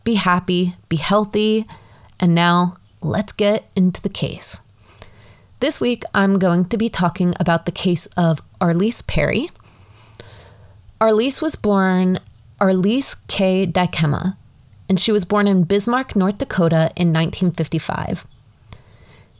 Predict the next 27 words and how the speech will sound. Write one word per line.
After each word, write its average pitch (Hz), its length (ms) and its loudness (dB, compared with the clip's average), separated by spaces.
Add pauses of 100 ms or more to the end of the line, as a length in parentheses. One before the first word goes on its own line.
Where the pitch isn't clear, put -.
(220)
She - 240 -2
met 214 320 2
her 262 220 -2 (500)
h-, - 280 -4
high 202 200 4
school 254 260 -2
sweetheart, 175 720 -2
Bruce 202 240 -2
Perry. 156 580 0 (1000)
They 190 100 2
went 175 200 2
to 175 40 -2
the 180 80 0
same - 220 -2
high 269 260 0
school, 262 720 0
and 175 320 2 (100)
they 196 80 2
were 180 140 0
just 175 280 -2 (280)
head - 580 -2 (140)
over 170 320 2
heels 135 340 -4
for - 160 -4
each - 200 -8
other. - 280 -4 (540)
They 202 320 2